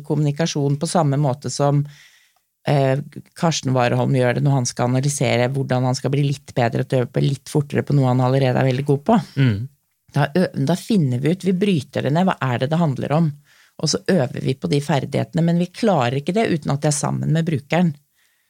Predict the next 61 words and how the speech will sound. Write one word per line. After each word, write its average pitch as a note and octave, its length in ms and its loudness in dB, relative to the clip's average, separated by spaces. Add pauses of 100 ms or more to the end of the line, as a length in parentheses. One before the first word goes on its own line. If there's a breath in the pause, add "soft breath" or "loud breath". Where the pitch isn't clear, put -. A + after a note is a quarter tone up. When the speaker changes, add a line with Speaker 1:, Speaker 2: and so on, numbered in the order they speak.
(180)
Speaker 1:
Og F3 80 0
det F#3+ 240 2
glemmer F#3 460 2
vi D3+ 100 2
litt, - 240 -2
for F#3 160 2
jeg F3+ 240 2
tenker D#3+ 600 -2
jo F3+ 100 2
at F3+ 80 -2
jeg E3+ 160 0
på F3 80 0
et E3+ 80 -2
eller D#3 140 -2
annet D#3 100 -4
vis D#3+ 220 -2 (100)
er C3 300 -2
jo E3 80 0
et D#3 100 -6
forbilde. D3 540 -2 (580 soft breath)
Men F#3 80 4
jeg F#3+ 80 2
er D3 240 2
ikke D#3 160 -2
det E3+ 160 2
fordi E3 220 0
jeg D#3 100 0
faktisk D#3+ 460 -6
som F3+ 100 0
trenger D3+ 320 0
det F3 80 0
aller D#3+ 160 0
mest. G3 300 -2
Da F3+ 100 -2
k-, - 240 -16
kanskje F#3+ 400 -2
lager D3+ 240 2
jeg D#3+ 140 -2
til C#3+ 100 0
og D#3+ 80 -2
med F3+ 140 2
mer C3 180 0
avstand. E3+ 640 0 (480 loud breath)
Fordi F3+ 160 2 (140)
det F3 100 -2
både D3+ 320 2
er C3+ 240 2
uoppnåelig, D3 480 0
og C#4+ 80 -2
fordi - 220 0
de - 100 0
er - 160 -4
ikke - 160 -8
spesielt C3 400 -4
interessert. B2+ 560 -2
For - 80 -12
de E3 80 0
tenker D#3 400 0
at D3 80 -4
med D3 480 2
den D#3+ 220 4